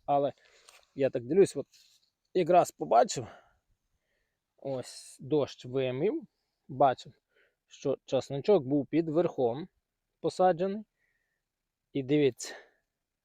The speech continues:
ось на даний момент, яка в нас головка заклалась. Це в нас тут вже є четвірочка.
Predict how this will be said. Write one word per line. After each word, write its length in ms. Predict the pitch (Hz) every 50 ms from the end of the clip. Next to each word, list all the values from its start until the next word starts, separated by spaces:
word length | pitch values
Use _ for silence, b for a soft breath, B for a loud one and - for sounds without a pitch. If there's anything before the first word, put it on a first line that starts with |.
| _ _ _ _ b b b b b b b b b b
ось 320 | - 165 147 131 - - -
на 100 | 131 127
даний 340 | 127 143 139 127 127 127 127
момент, 460 | 123 127 151 196 233 233 208 - 127
яка 340 | 127 123 - - 151 165 156
в 60 | 143
нас 420 | 131 135 139 147 - - - - - _ _ _ _ _ _ _ _ _ _ _ _ _ _ _ _ _ -
головка 560 | 175 120 120 143 143 151 147 135 120 - 135
заклалась. 640 | 110 127 123 - 147 135 123 110 107 104 - - - _ _ _ _ _ _ _ _ _ _ _ _ -
Це 200 | - 180 180 175
в 60 | 160
нас 220 | 147 147 135 -
тут 220 | - - 240 277 - - _ _ _ _ _ _ _ _ _ _ _ _ _ _ _ _ _ _ _ -
вже 280 | 147 123 135 165 190 175
є 200 | 151 139 156 160
четвірочка. 640 | - - 139 - 156 160 147 131 123 - - -